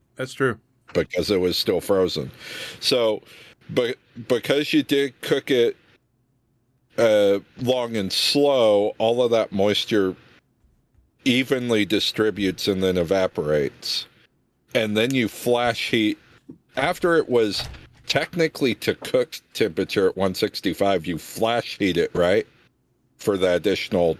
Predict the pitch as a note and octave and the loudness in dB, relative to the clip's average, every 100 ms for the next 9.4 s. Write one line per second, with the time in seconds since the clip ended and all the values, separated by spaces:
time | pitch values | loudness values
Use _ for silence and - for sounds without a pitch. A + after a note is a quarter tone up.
0 | - G#2 F#2 F2+ G2+ E2+ E2 F#2+ F#2+ F2 | -4 -2 0 0 -2 0 -2 0 0 0
1 | D2+ C#2 C2 A#1+ - - - - - _ | -2 -2 -4 -6 -8 -16 -20 -20 -20 _
2 | _ _ _ _ _ _ _ _ - G#2 | _ _ _ _ _ _ _ _ 0 0
3 | G2 F#2 - _ _ _ - B2 A2 A2 | 0 -4 -8 _ _ _ -2 -2 0 0
4 | A2+ A2 G#2 F2+ F#2+ B2 B2+ A2+ G2 E2+ | 0 2 2 2 0 0 0 0 0 -2
5 | D#2 G2+ G2+ A2 - - F#2 G2+ G2 D2 | 0 0 0 -4 -4 -4 -2 0 0 -2
6 | C2 F2+ - _ _ _ _ _ _ _ | 0 0 -2 _ _ _ _ _ _ _
7 | _ _ _ - - _ _ _ - F2+ | _ _ _ -20 -20 _ _ _ -4 0
8 | G#2+ F#2 G2 - A#2 A2 G2 E2 F#2+ D#2+ | 0 0 -2 0 -4 -2 -4 -2 -2 -2
9 | - E2 D#2+ | -2 -2 -2